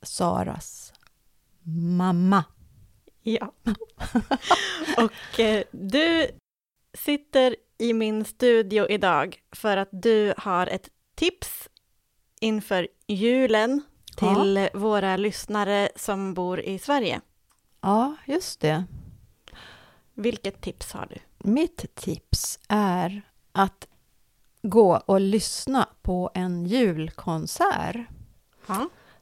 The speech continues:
Speaker 1: Det tror jag väldigt många människor i Sverige gör. Och det finns många konserter att gå och lyssna på.
Speaker 2: Okej, men, eh, också en viktig fråga.
Speaker 1: Mm.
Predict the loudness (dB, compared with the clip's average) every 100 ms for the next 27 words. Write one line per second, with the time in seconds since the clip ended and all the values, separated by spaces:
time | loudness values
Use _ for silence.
0 | _ 0 4 6 4 2 _ _ -4 2
1 | 4 4 2 2 2 2 0 -4 0 2
2 | 4 2 2 2 2 0 -2 -2 -2 -2
3 | -6 -4 -4 -4 -4 -4 -4 0 0 0
4 | -4 -14 _ -20 _ _ -20 _ _ _
5 | -6 -2 -4 -2 2 2 0 -2 2 4
6 | 4 2 0 0 -4 _ _ -4 -2 0
7 | -2 -2 -4 -8 -10 -16 _ _ _ _
8 | -8 -4 -4 -4 -4 -4 -4 -6 -6 -6
9 | -4 -10 -10 -20 -20 -20 _ _ _ -6
10 | -2 2 0 0 -2 -2 -4 -2 -2 0
11 | 0 -2 -8 -2 -2 0 -4 0 0 0